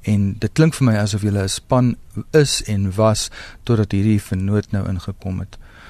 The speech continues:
So wat is dit wat hierdie vennoot soveel mag gee? Ehm, miskien voel sy dat julle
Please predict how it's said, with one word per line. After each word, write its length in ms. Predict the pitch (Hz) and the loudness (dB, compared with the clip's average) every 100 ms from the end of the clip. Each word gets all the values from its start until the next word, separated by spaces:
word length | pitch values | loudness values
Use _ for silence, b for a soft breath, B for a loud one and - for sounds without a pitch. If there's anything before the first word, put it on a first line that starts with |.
| B | B
So 260 | - 104 98 | -6 -4 2
wat 200 | 113 180 | 2 2
is 120 | 156 | 0
dit 240 | - - | -2 -4
wat 160 | - 104 | -6 -2
hierdie 220 | 104 113 | 0 0
vennoot 420 | - 107 104 95 | 0 -2 -2 -4
soveel 320 | - 117 110 101 | -6 -4 -2 -2
mag 380 | 95 95 - | -2 -4 -8
gee? 240 | - - 87 - - b b b b b - | -8 -8 -10 -16 -20 b b b b b -4
Ehm, 380 | 98 95 95 95 B B B B - _ - - - | 0 0 -2 -6 B B B B -20 _ -20 -20 -18
miskien 720 | - 110 110 - 156 143 135 | -4 -2 0 0 2 4 4
voel 280 | 120 - 175 | 0 -2 -2
sy 280 | 160 135 117 | 0 2 2
dat 180 | 107 101 | 2 2
julle 300 | 101 107 | 0 0